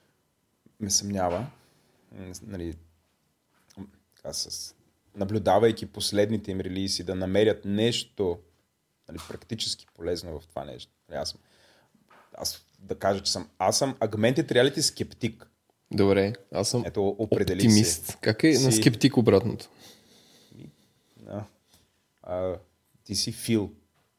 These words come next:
Speaker 1: Augmented reality фил.
Speaker 2: Арофил.
Speaker 1: Аз съм арофил, аз съм арофоб.
Speaker 2: Смятай.
Speaker 1: Да. Добре, а, до тук с Apple, до този момент.
Speaker 2: Чакай,
Speaker 1: И
Speaker 2: чакай,
Speaker 1: т-,
Speaker 2: чакай.
Speaker 1: не, чакам, бе.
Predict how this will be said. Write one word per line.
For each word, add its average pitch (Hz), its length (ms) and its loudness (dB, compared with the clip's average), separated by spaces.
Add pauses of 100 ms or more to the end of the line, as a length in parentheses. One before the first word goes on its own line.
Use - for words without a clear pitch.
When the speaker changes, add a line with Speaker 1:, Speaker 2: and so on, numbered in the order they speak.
(280)
Speaker 1:
Augmented 107 580 -4
reality 104 360 0
фил. 95 320 -6 (100)
Speaker 2:
Арофил. 98 360 -2
Speaker 1:
Аз 85 60 -6
съм 101 260 0 (400)
арофил, 101 600 0
аз 110 200 4
съм 98 300 -8
арофоб. 92 480 -2 (480)
Speaker 2:
Смятай. - 440 -12 (640)
Speaker 1:
Да. 73 280 -14 (1120)
Добре, 113 560 2
а, 107 340 2 (160)
до 110 100 -10
тук 127 280 -2
с 127 200 0 (400)
Apple, 113 460 -2
до 110 120 -18
този 101 280 -2
момент. 98 240 -4
Speaker 2:
Чакай, 101 280 2
Speaker 1:
И 92 60 -4
Speaker 2:
чакай, 110 460 0 (280)
Speaker 1:
т-, - 80 -14
Speaker 2:
чакай. 104 220 -4
Speaker 1:
не, 104 260 0 (180)
чакам, 117 420 -8
бе. 156 160 -8